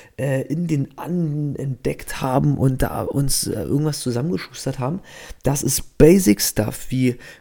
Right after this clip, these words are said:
Gemüse, wie Eiweiß, Training nicht ausfallen lassen, nicht andauernd Alkohol, nicht andauernd Zucker.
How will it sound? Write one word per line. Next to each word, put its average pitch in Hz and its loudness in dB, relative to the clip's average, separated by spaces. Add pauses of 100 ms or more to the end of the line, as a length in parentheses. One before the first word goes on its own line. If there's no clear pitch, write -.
Gemüse, 208 0 (180)
wie - -8
Eiweiß, 185 0 (400)
Training 196 4
nicht 180 0
ausfallen - -2
lassen, 151 -2 (260)
nicht 170 0
andauernd 143 2
Alkohol, 156 0
nicht 143 -4
andauernd 135 -2
Zucker. 165 -4